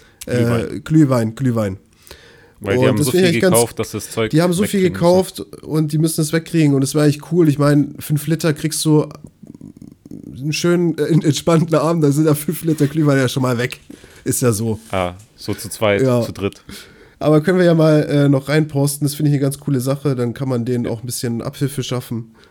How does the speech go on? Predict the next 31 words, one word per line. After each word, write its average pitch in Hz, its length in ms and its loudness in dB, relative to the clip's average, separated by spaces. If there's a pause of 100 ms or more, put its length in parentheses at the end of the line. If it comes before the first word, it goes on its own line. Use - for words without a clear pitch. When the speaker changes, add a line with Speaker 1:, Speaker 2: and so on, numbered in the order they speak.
(160)
Speaker 1:
Schon 123 240 -6
gut. 135 140 0
Speaker 2:
Von 104 180 -2
wo? 104 180 -4
Von, - 300 -6
ist - 140 -10
das 107 160 -8
Wernau 143 520 -6
oder 104 140 -6
ist - 200 -14
das 92 360 -14 (140)
Speaker 1:
Das - 240 -6
betrifft 165 440 -4
jetzt 147 220 0
Essling. 123 460 -2 (760)
Speaker 2:
Ah, 95 160 -12
okay. 85 280 -16 (100)
Speaker 1:
Esslinger 143 540 0
Weihnachtsmarkt, 127 580 -4
irgendein 123 320 -2
Stand, 123 280 -4
was 113 160 -4
auch 113 120 -6
immer, 113 220 -6
keine 110 260 -6
Ahnung. 101 300 -8 (520)
Ja, 117 220 -2
genau. 107 300 -4
Speaker 2:
Okay. 113 140 -12 (680)
Speaker 1:
Ja. 92 260 -8 (240)
Speaker 2:
Sweet. 127 380 -12